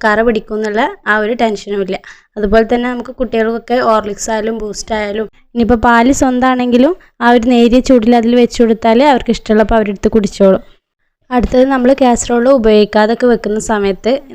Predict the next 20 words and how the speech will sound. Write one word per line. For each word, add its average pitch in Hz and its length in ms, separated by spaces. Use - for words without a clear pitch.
നമ്മളത് 214 420
തുറക്കുമ്പോൾ 220 580
ഒരു 233 160
പ്രത്യേക 240 320
സ്മെല്ലുണ്ടാവും. 208 640
അപ്പോൾ 247 160
ആ 240 60
ഒരു 247 140
സ്മെല്ല് 240 360
ഇല്ലാതിരിക്കാൻ 220 600
വേണ്ടിയിട്ട് 202 380
ഒരു 226 180
ടിഷ്യൂവിൽ 208 420
കുറച്ച് 247 320
കാപ്പിപ്പൊടി 214 640
അല്ലെങ്കിൽ 208 380
ഒരു 247 140
കുറച്ച് 254 280
ഒരു 240 180
ടീസ്പൂൺ 247 380